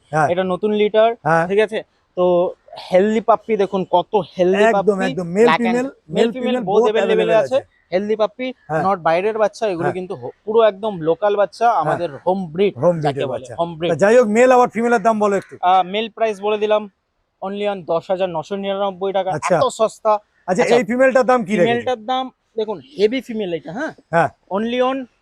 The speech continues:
Speaker 2: দশ হাজার টাকা।
Speaker 1: একদম।
Speaker 2: Only on দশ হাজার
Speaker 1: দশ হাজার
Speaker 2: টাকা
Speaker 1: টাকায়
Speaker 2: ফিমেল।
Speaker 1: পেয়ে যাচ্ছেন। আমরা কিন্তু একটা কথা বলি, ভিডিওর সময় সবসময় বলে থাকি যে গৌরদা মানে কিন্তু ডিসকাউন্ট আছে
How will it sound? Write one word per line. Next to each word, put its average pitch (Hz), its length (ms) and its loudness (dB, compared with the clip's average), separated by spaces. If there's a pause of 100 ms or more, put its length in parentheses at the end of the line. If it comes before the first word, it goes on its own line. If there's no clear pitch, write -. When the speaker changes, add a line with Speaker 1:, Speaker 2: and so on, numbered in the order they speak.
(260)
Speaker 2:
দশ 208 200 2
হাজার 190 260 0
টাকা। 113 160 -14 (220)
Speaker 1:
একদম। 127 360 -4 (360)
Speaker 2:
Only 247 420 -2
on 220 220 -6
দশ 185 200 -6
হাজার 180 200 2
Speaker 1:
দশ 151 60 2
হাজার 185 200 2
Speaker 2:
টাকা 214 100 -2
Speaker 1:
টাকায় 208 280 2
Speaker 2:
ফিমেল। - 80 -8
Speaker 1:
পেয়ে 208 180 4
যাচ্ছেন। 165 360 -4 (140)
আমরা 185 300 -2
কিন্তু 208 320 -6
একটা 196 320 -2
কথা 180 200 0
বলি, 202 200 -4
ভিডিওর 170 320 -2
সময় 202 280 -2
সবসময় 208 460 -4
বলে 202 180 -2
থাকি 175 280 -4 (360)
যে 170 100 0
গৌরদা 185 380 4
মানে 208 200 2
কিন্তু 196 200 -2
ডিসকাউন্ট 180 440 0
আছে 156 260 -2